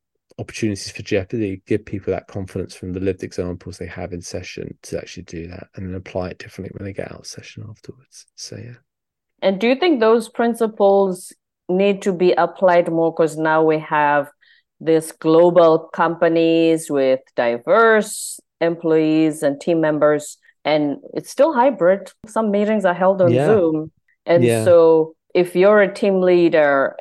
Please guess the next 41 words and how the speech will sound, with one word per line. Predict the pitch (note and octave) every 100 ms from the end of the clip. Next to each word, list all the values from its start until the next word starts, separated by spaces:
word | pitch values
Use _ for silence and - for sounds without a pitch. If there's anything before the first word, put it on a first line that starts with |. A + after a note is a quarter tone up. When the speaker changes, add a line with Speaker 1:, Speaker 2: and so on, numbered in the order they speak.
| -
Speaker 2:
do | D#3+
you | D#3+ F3
just | F#3 F3+ -
come | F3+ E3+
there | E3
and | D#3+
say, | E3
"This | D#3+ F#3 A#3+
is | B3+
the | C4
agenda, | A#3+ A3+ A3+ A3+
this | G#3 G#3+
is | A3+
what | A3+ A3+
we're | G#3+
gonna | G#3+ G#3 G3+
do, | G#3 G#3+ G#3
goodbye"? | G#3+ G#3 F#3+ F#3+ G3 - E3
Or | E3 D#3+ D#3+ D#3 D3 -
do | D3
you | D3+
get | D3 C#3 C#3
people | C#3 A#2+ C3+
engaged | C3+ C3+ C3 C3+ - B2+
and, | A#2+ -
and | C#3 C3
use | C#3
the | C3+
same | - C3+ C3+
facilitation | A#2+ - A#2 A2+ - - C3+
principles | - C3+ - - - - - _ _ _ -
you | B2
just | B2+
Speaker 1:
Again, | A#2+ A2+
Speaker 2:
mentioned? | A2 G#2+ - - - _ -
Speaker 1:
yeah, | A#2+ A2+ G#2+ G#2+ G#2+
that | G2+ G#2+ -
term, | - A#2+ A2 G#2
that | G#2+
word | G#2+ G2 -
authoring, | A2 G#2+ - G#2 F#2+ F#2+ F#2+ A2+